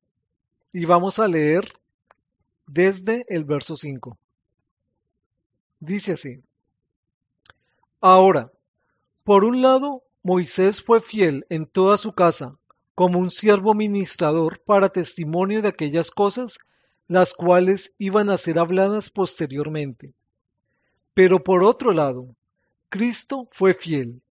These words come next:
como el Hijo sobre su propia casa, cuya casa somos nosotros, si verdaderamente estamos reteniendo firmes hasta el fin la confianza y el regocijo de la esperanza. Por esta razón,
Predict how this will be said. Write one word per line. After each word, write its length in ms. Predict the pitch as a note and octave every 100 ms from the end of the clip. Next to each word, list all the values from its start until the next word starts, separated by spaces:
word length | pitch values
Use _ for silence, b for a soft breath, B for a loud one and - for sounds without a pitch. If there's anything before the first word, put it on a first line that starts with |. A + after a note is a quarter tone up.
| _ _ _ _
como 300 | - G3 F#3+
el 140 | F3+ G#3
Hijo 320 | A#3 - C4+
sobre 320 | A3+ G#3+ F3+
su 200 | - D3
propia 380 | - E3 F#3 F#3+
casa, 400 | G3+ F3+ - C3+ _ _ _ _ _ _ A3
cuya 320 | G#3 G#3 -
casa 340 | A3+ A#3 C#4
somos 320 | - A#3 A3+
nosotros, 680 | A3 F#3 G3+ A#3+ D3 B2+ - -
si 140 | E3+
verdaderamente 1120 | F3+ E3+ E3+ E3 F3+ G#3+ G#3+ F#3+ D3 - G#3
estamos 460 | D#3 - F3+ F3 G3
reteniendo 880 | G3+ G3 E3 D#3 E3+ G3+ G3+ A#3+ A3+ _ _ _ _ _ _
firmes 680 | _ A#3 B3+ A#3+ A#3 C4+ A#3
hasta 260 | A3 - F3
el 80 |
fin 500 | C#3 E3 D#3+ C3 B2 _
la 180 | D#3+ E3
confianza 800 | - D#3 C3+ E3 F#3+ G3+ - B2+ C#3
y 60 | D#3+
el 100 | E3
regocijo 680 | F3 D#3 D#3 - F#3+ A3+ A3
de 100 | G3
la 60 |
esperanza. 600 | F3+ - C#3 C#3 C3 C#3+ C#3+ _ _ _ _ _ _ _ _ _ _
Por 200 | F3+ F3+
esta 300 | F#3 F#3 A3+
razón, 560 | A3+ G3 G3+ G3 A#3+